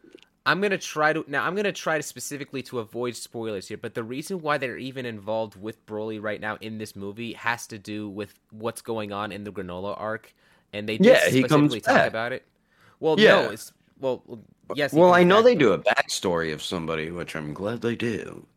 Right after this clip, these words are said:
Speaker 1: But, b-, okay, s-, do you want me to, here, you know what, I'll
Speaker 2: Yeah,
Speaker 1: skip
Speaker 2: let's
Speaker 1: here.
Speaker 2: skip the
Speaker 1: Skip s-
Speaker 2: spoilers. Yeah, I'll put a ti-, I'll put the time up when to skip if
Speaker 1: Okay.
Speaker 2: you don't wanna hear these spoilers.
Speaker 1: Spoiler right here. Okay. The reason why in this movie they're bringing Broly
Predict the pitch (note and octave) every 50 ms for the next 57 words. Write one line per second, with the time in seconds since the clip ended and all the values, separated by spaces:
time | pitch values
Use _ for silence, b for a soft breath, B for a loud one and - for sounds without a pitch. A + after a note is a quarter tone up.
0 | _ _ _ _ _ _ _ _ _ _ _ _ - C#3 C#3+ B2 - _ _ _
1 | - B2+ B2 C3+ - D3 C3 B2+ A#2+ G#2+ - - - - - _ _ _ _ -
2 | C#3+ D#3 E3+ F3+ F#3+ G3+ F#3+ E3+ - A#2 C#3+ C3 A2 G#2+ A#2 C3 D3+ D#3 D#3 B2
3 | C3+ C3+ - - G#3+ A3 - - B2+ D3+ B2 A2+ - - - B3 A3 - - -
4 | G#3 G#3 G#3 - E3+ E3 - D3+ D3+ D3 D3+ D3+ D3 D3 - - - _ _ _
5 | _ C#3+ D#3+ D#3+ G#2+ F2 F2 E2+ - C3+ C#3+ C#3 - D#3+ D#3 D#3 D3+ D#3 D3 C3+
6 | A#2 C3 B2 A#2 G#2 B2+ C3+ C3 - C#3+ - - - - - B2+ A2 G2+ G2 F#2
7 | - - E2 F2+ F#2 F#2 D#2 D#2+ - - - - - - D#2 - C#3 - B2+ F#2+
8 | - G2 F#2 E2+ D#2+ D#2+ D#2 E2+ F2+ E2+ D#2 D2 E2 - - - - E2 C#2+ B1+
9 | A#1+ A#1+ A1 - - - - - - - _ - D3 D#3+ F3 F3+ E3 D#3+ D3+ C#3
10 | A#2+ B2 - - - - - G#2+ E2 - _ _ _ _ _ _ _ _ - C#3
11 | B2 A2+ A#2+ C#3 E3+ G#3 G#3+ G3+ A3+ A3 G3 F#3+ E3 D3 G#2+ C#3 D3 D3+ D#3 D3+
12 | D3 - - B2+ A#2 A#2 A#2+ A#2+ B2 C3+ B2+ A#2 B2 A#2+ G#2+ F#2+ G#2+ A#2 B2+ C3
13 | C3+ C3+ B2 A2 G2 A2+ A#2 A#2 A2+ A2 G#2+ G#2